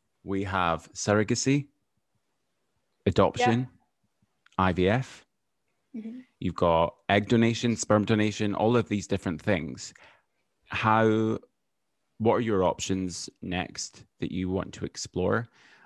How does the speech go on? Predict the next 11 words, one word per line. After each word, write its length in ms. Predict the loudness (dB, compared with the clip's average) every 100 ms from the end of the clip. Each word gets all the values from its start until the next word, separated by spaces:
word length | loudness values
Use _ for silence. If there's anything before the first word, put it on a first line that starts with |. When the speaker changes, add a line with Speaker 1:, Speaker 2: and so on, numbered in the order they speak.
| _
Speaker 1:
And 600 | 0 0 0 -4 -8 -10 -16 _ _ _ _ -2
are 160 | 2 4
those 240 | 2 0
options 680 | -2 -2 -2 -6 -4 -4 -8 -8
possible 760 | -2 0 0 -4 -2 -2 -6 _ _ -2
with 280 | 0 0 0
this 260 | -4 -4
condition? 580 | -12 -10 -10 -10 -14 -18 _ _ _ _ _ _ _ _ _ _ -20 _ _ _ -16
Speaker 2:
So 540 | -4 0 0 0 -2 -4
if 200 | -4 0
I 640 | 0 2 2 0 -2